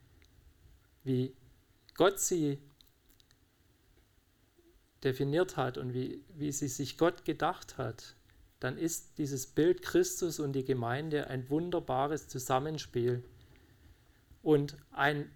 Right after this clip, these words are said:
wundersam, wunderbares Liebesverhältnis. Christus hat uns so geliebt, dass er sein Leben für uns hingegeben hat. Wir lieben ihn,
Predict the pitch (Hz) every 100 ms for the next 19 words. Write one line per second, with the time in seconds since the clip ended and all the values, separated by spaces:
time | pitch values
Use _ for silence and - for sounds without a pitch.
0 | - - - 180 214 208 190 160 160 170
1 | - - - 156 190 214 196 - 131 160
2 | 180 139 - 151 180 185 190 - 156 123
3 | 117 127 131 123 - - - - - 165
4 | 190 - 196 147 127 - - _ _ -
5 | 147 160 151 - 160 165 147 156 170 -
6 | 139 143 - 127 127 131 147 151 151 139
7 | - 135 135 131 135 135 123 143 - -
8 | - - - - - 143 170 202 202 -
9 | _ _ _ - - _ _ - 135 170
10 | 196 175 170 180 196